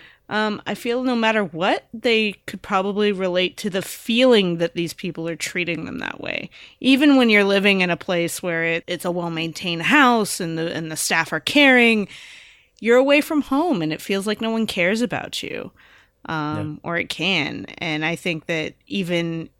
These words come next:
Speaker 1: if you're in a situation where it's, it's, like, idyllic in a group home, it may feel like no one cares and they're just telling you what to do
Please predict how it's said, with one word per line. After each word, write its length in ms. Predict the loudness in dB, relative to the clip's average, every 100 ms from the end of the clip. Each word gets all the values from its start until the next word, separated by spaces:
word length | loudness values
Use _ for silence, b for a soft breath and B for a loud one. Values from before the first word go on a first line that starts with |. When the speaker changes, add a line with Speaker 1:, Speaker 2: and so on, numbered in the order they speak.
| _ -4
Speaker 1:
if 240 | -4 -2
you're 240 | 0 0
in 220 | 0 -2 -2
a 60 |
situation 580 | -6 -8 -6 -6 -6 -8
where 160 | -6 -8
it's, 220 | -8 -10 -10
it's, 320 | -10 -12 -12 -6
like, 320 | -6 -8 -20 b b b _
idyllic 800 | -4 -4 0 0 0 -2 -6 -6 B B B -8
in 120 | -4
a 80 | -4
group 260 | -4 -8 -8
home, 180 | -6 -6
it 100 | 0
may 200 | 4 4
feel 320 | 4 0 0
like 480 | -4 -6 -8 -14 -16 _ _ _ _
no 140 | -4 -2
one 220 | -2 -2
cares 500 | -4 -4 -4 -6 -8
and 280 | -6 -6 -4
they're 120 | -4
just 240 | -4 -2
telling 260 | -2 -2 -4
you 80 | -4
what 140 | -6
to 100 | -8
do 540 | -4 -2 -2 -2 -4